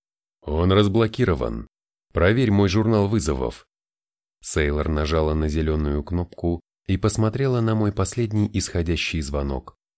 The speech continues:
«Это номер Джунсу!» Ее глаза вспыхнули. Все лицо исказилось. Сперва в замешательстве, потом от шока,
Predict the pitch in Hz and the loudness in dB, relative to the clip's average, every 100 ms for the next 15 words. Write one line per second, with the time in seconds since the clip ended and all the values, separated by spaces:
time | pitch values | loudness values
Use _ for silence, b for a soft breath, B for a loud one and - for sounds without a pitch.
0 | _ _ _ _ _ _ - 143 - 160 | _ _ _ _ _ _ 2 2 6 8
1 | 170 165 175 170 165 190 131 - 98 76 | 8 8 6 4 6 6 6 4 2 -2
2 | _ _ _ - 85 98 110 101 95 87 | _ _ _ -6 -2 0 -2 0 0 0
3 | 85 - - 80 - 69 65 60 - _ | -2 -4 -4 -4 -4 -6 -6 -8 -12 _
4 | _ _ _ - - 80 73 76 - 90 | _ _ _ -4 -2 0 0 -2 -2 -2
5 | 82 85 - 98 101 90 62 - - _ | 0 -2 -2 -4 -2 -4 -2 -6 -8 _
6 | _ _ _ - - 78 76 71 76 73 | _ _ _ -4 0 2 2 0 -2 -2
7 | 73 - 87 85 - - 82 78 - _ | -2 -2 -2 -4 -6 -4 -4 -4 -10 _
8 | _ - 95 135 113 104 - 123 - 104 | _ 0 2 2 0 -2 -4 -4 -2 -4